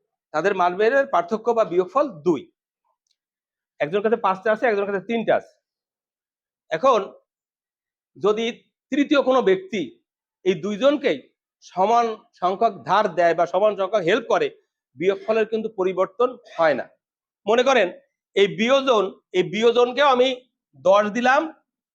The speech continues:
বিয়োজ্যকেও দশ দিলাম, তাহলে এর হলো কত? পনেরো, এর হলো কত? তেরো। এই বিয়োগ করলে কিন্তু সেই দুই থাকবে। তার মানে বিয়োজন এবং বিয়োজ্যের সঙ্গে সমান সংখ্যা যোগ করলে বিয়োগফলের কোনো পরিবর্তন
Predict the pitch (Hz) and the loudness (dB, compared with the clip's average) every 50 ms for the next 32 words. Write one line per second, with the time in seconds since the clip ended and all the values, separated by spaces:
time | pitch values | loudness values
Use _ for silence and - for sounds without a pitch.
0 | _ 131 120 135 180 202 226 220 190 247 233 247 269 294 339 302 269 - _ _ | _ -16 -10 -4 -2 -2 -2 0 0 -2 0 2 2 2 2 0 -4 -10 _ _
1 | _ _ _ _ _ _ _ _ _ _ _ _ _ _ _ _ _ _ _ 165 | _ _ _ _ _ _ _ _ _ _ _ _ _ _ _ _ _ _ _ 0
2 | 202 233 233 220 196 180 165 139 113 - - _ _ _ _ _ _ _ - 160 | 2 4 4 4 4 2 0 0 -2 -4 -6 _ _ _ _ _ _ _ -10 -6
3 | 165 180 208 226 226 233 247 262 247 254 254 220 277 277 320 330 311 - - _ | -4 -2 0 2 2 2 2 0 0 0 -2 0 2 2 2 0 -2 -6 -18 _
4 | _ _ _ _ _ _ _ _ - 240 240 220 202 165 143 135 - 175 208 226 | _ _ _ _ _ _ _ _ -2 0 0 0 0 -2 -2 -6 -6 -4 0 0
5 | 226 240 247 247 254 254 247 285 294 330 320 - - _ _ _ _ _ _ _ | 0 2 0 0 0 0 2 2 2 2 0 -2 -10 _ _ _ _ _ _ _
6 | _ _ _ _ _ _ _ - 240 226 190 165 160 196 185 160 151 190 214 247 | _ _ _ _ _ _ _ -2 0 2 2 2 0 -2 -4 -4 -4 -2 -2 -2
7 | 240 240 247 254 277 277 285 285 277 285 262 277 277 262 196 156 170 202 226 240 | 0 -2 -2 -2 -2 -2 -4 -6 -6 -6 -8 -10 -10 -10 -12 -14 -12 -10 -10 -10
8 | 233 233 170 123 110 _ _ _ _ _ _ _ _ _ _ _ _ _ _ _ | -10 -10 -14 -16 -16 _ _ _ _ _ _ _ _ _ _ _ _ _ _ _
9 | _ _ _ _ _ _ _ _ _ _ _ _ _ - 180 190 233 269 285 277 | _ _ _ _ _ _ _ _ _ _ _ _ _ -2 0 2 2 2 4 2
10 | 233 202 - - - _ _ _ _ - _ _ _ _ 117 120 190 220 233 254 | 2 0 -2 -6 -14 _ _ _ _ -20 _ _ _ _ -8 -4 0 2 4 4
11 | 240 247 262 269 277 294 302 247 202 208 214 202 156 147 185 202 240 247 233 262 | 4 4 4 4 4 4 4 2 2 2 2 0 0 -4 -2 0 0 0 0 -2
12 | 247 - - 247 240 240 220 185 180 - - 202 214 247 262 254 220 254 247 240 | -4 -2 -2 -2 0 0 0 -2 -2 -4 -2 0 0 0 0 0 -2 -4 -4 0
13 | 240 254 214 151 - - 202 247 254 254 - 269 254 233 208 180 156 143 147 202 | 0 0 -2 -2 0 2 2 2 2 2 0 0 0 0 0 -2 -4 -4 -2 0
14 | 233 233 233 - - 254 269 262 262 247 247 269 - - 180 175 170 175 180 180 | 0 0 0 -2 -2 -2 -2 -2 -2 -2 -4 -4 -4 -4 -4 -2 0 0 -2 -2
15 | 202 - 262 302 | 0 0 0 0